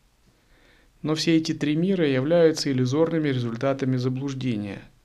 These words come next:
В них нет разделений и противоречий. Потому что всё это иллюзия, а что может быть в иллюзии невозможным? И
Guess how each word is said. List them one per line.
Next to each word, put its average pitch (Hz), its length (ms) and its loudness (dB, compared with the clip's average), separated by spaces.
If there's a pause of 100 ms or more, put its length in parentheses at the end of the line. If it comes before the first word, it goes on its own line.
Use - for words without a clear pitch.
(440)
В 147 60 -8
них 135 280 0
нет 160 200 2
разделений 127 680 -2
и 131 200 -6
противоречий. 123 880 -6 (640)
Потому 135 360 -2
что 139 220 -4
всё 175 220 0
это 131 320 0
иллюзия, 107 480 -6 (140)
а 113 120 -6
что 165 240 -2
может 143 260 -2
быть 123 220 -2
в 117 80 -6
иллюзии 123 400 -4
невозможным? 113 880 -8 (3250)
И 131 340 -2